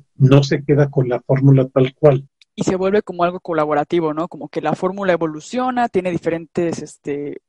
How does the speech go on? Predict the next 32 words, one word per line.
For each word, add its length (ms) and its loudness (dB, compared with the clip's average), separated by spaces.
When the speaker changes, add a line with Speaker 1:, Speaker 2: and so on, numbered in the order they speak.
Speaker 2:
caras, 580 0
Speaker 1:
Mm. 160 4
Speaker 2:
y 200 0
él 120 0
co-, 160 -2
lo, 120 -4
parte 340 -2
lo 80 2
comparte 420 -2
contigo, 480 -2
se 120 -4
vuelve 140 -2
una 120 -2
discusión, 580 -8
se 120 -6
vuelve 160 -4
una 140 -4
evolución, 520 -10
se 100 -10
vuelve 140 -10
una 120 -8
colaboración. 600 -6
Y 40 -12
siento 140 -6
que 60 -10
eso 80 -4
es 80 -4
lo 80 4
Speaker 1:
Sí. 60 2
Speaker 2:
bonito 320 -4
de 100 0
compartir. 800 -4